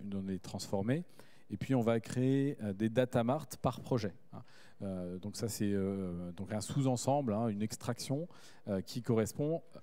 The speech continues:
aux données nécessaires, principe de parcimonie, euh,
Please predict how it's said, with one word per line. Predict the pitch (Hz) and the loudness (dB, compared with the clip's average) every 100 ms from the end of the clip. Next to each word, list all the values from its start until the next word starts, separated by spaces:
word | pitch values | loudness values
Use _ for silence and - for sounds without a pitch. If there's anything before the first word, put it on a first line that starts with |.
| - | 2
aux | 139 | 4
données | 135 139 135 151 156 | 8 6 6 4 2
nécessaires, | 127 117 110 - 147 180 | 2 2 2 2 0 0
principe | - 110 - 117 | -2 -2 -2 0
de | 104 | 0
parcimonie, | 95 - 120 - - 123 113 131 214 - - - - | 0 2 2 2 0 2 4 2 0 -6 -18 -18 -10
euh, | 113 95 | -4 -4